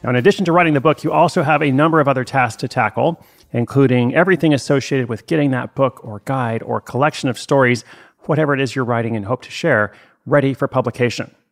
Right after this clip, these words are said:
So, in today's episode, a listener wants to publish her husband's science fiction stories and books on Kindle. She's wondering a few different things, including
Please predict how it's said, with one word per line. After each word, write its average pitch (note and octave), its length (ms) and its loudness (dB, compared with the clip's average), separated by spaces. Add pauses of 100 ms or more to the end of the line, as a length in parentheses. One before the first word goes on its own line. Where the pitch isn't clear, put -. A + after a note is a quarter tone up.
(760)
So, - 220 0
in B2+ 120 -8
today's F#3 300 2
episode, C3+ 440 4
a C3 120 -2
listener F3+ 420 2
wants D3+ 280 2
to C#3+ 80 -4
publish C3+ 340 -2
her C3 120 0
husband's C3 600 -2
science F3+ 360 -2
fiction D#3 300 -4
stories C3 460 -2
and B2 240 -6
books - 380 -4 (320)
on A#2 120 -4
Kindle. B2 380 -4 (560)
She's D3 200 -2
wondering F3 260 2
a B2+ 60 0
few - 140 0
different C3 280 0
things, G#2+ 320 -2 (200)
including C3 520 2